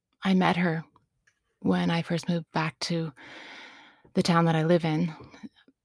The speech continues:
I actually grew up in the town, um, that I'm raising my children in with my husband. But the conversation that Mary and I had a few days ago was, um,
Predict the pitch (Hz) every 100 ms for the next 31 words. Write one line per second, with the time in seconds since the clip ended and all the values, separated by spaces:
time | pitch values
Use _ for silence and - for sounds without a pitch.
0 | _ _ _ - 156 156 - 139 - -
1 | 160 196 - - - - - 170 - _
2 | _ _ 180 170 165 160 165 - 170 170
3 | 180 180 - 175 - _ _ _ _ _
4 | _ 175 170 175 170 175 170 165 160 180
5 | 180 160 175 - 170 170 - - - -
6 | - - - - - _ _ - 208 208
7 | 233 220 233 233 - 247 247 214 190 -
8 | - _ 185 180 180 180 180 165 165 160
9 | 165 160 165 - - _ _ _ _ _
10 | _ _ _ 190 185 175 170 170 196 160
11 | 156 156 165 170 170 170 - - - _
12 | 160 160 160 156